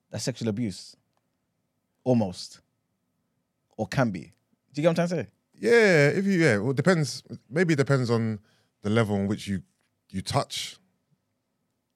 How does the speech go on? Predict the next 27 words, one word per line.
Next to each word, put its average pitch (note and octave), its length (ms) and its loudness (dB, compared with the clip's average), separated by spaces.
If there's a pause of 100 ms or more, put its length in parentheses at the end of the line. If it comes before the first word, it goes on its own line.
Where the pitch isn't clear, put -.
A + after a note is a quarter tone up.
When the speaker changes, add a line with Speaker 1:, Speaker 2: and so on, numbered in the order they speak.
(220)
Speaker 1:
Because E3 340 -4
Speaker 2:
You G2+ 60 -4
know A#2 100 2
what C3 60 2
I B2+ 80 4
mean? F2 120 -4 (360)
Speaker 1:
Mm. A#2+ 320 -6
Speaker 2:
Like, G#2+ 160 2
for A2 60 -4
example, A2 320 2
I'm, G2 160 -2
I'm F#2+ 100 -8
sure B2+ 220 0
a A#2 40 0
girl A2+ 320 0
would G#2 100 0
be G#2+ 300 0 (840)
way A#2 320 2
more G#2+ 720 2
accommodating F#2+ 580 -2
to F#2 560 -2 (120)
a, F2+ 760 -2
I F#2 100 -6
don't F2 120 -4
know, E2 200 -8 (640)
a F2 60 -12
thigh G2+ 520 -2